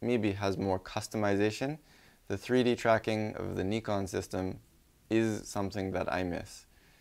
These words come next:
Again, that being said, Canon is good <laughs> enough for me ninety-nine percent of the time, so it's not something that's holding me back from moving over to Canon. Now, this may be a small detail,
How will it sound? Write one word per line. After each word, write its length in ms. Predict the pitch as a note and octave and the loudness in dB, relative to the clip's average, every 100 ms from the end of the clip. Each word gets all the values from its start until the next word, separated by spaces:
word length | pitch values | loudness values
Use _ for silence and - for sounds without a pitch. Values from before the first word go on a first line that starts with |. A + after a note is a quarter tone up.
| _ _ _ _ _ _ - - | _ _ _ _ _ _ -18 -6
Again, 300 | A2 G#2+ G2 | 0 2 4
that 220 | G#2 G#2+ | 2 2
being 280 | A2+ A2+ A2+ | 2 0 0
said, 360 | D3 D3 D3 - - - _ _ _ _ - | 2 2 2 -12 -20 -20 _ _ _ _ -8
Canon 500 | C3 B2 B2 A#2+ A#2 | 0 2 2 0 0
is 260 | G2+ G2 | 0 0
good 180 | - A2 | 4 4
<laughs> 80 | A2 | 4
enough 160 | G#2+ G#2 | 2 -2
for 160 | - | -2
me 340 | F#2+ F#2+ F#2 F2+ | 0 2 2 0
ninety-nine 720 | F2+ F#2+ G2+ G2 G2 F#2 F#2 | 2 2 2 2 2 0 -2
percent 300 | G2+ G2+ F#2+ | -4 -2 0
of 100 | F#2 | 0
the 80 | F#2+ | -2
time, 360 | A2+ A#2+ B2 - _ _ _ _ _ | 0 0 -2 -8 _ _ _ _ _
so 220 | - A2+ | -2 0
it's 180 | - A2+ | 0 0
not 240 | A2+ A2+ | 2 2
something 340 | G#2 A2 G#2 G2+ | 2 -2 0 2
that's 360 | F#2 - - - _ - - - _ - | 0 -2 -14 -18 _ -20 -20 -20 _ -14
holding 420 | - G#2+ G2+ G2 | 2 2 4 2
me 80 | F#2+ | 4
back 380 | F2+ F2 - - | 4 4 2 -6
from 200 | F#2 F#2 | -2 0
moving 320 | F#2+ F#2 F#2 | 2 0 0
over 200 | F2+ F2+ | -2 -4
to 80 | - | -6
Canon. 400 | F2+ - - G#2+ - _ - _ _ - | -8 -8 -10 -16 -20 _ -20 _ _ 0
Now, 100 | B2+ | 2
this 180 | D3 D3 | 2 2
may 160 | C#3 | 2
be 200 | A#2+ A#2 | 4 4
a 60 | G#2+ | 2
small 460 | - - G#2 G#2 G2+ | 0 -4 2 4 4
detail, 540 | G2+ F#2+ F2+ - | 2 2 0 -2